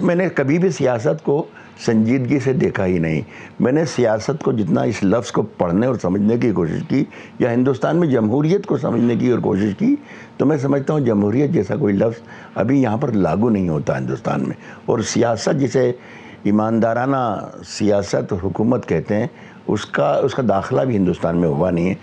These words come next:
तो मैं, अ, कभी इसमें, इस सिलसिले में ज़्यादा ना गहराई से सोचता हूँ, ना गहराई से बात करता हूँ।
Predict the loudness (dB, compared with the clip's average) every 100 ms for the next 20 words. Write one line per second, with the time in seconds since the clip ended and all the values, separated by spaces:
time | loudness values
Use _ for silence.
0 | -14 -20 -2 2 2 2 0 -2 -4 -2
1 | 0 2 0 0 -2 0 0 -2 -2 0
2 | 2 0 -4 -18 -6 0 2 2 2 2
3 | 2 2 0 -2 -2 -2 -2 -2 -2 -2
4 | -6 -4 -2 0 0 -2 -2 -4 -6 -12
5 | -12 -18